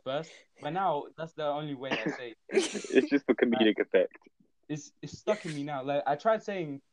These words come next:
Speaker 1: it normally, Hawaii, Hawaii. It sounds wrong to me.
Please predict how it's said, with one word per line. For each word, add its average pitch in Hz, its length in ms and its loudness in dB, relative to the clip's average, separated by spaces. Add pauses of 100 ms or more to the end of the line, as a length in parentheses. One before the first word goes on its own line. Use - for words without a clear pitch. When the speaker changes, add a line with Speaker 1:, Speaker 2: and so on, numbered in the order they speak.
(140)
Speaker 1:
it 131 80 -12
normally, 135 500 -4 (200)
Hawaii, 131 480 -2 (260)
Hawaii. 123 380 -4
It - 80 -18
sounds 165 260 -6
wrong 123 220 -12
to - 120 -20
me. 90 140 -20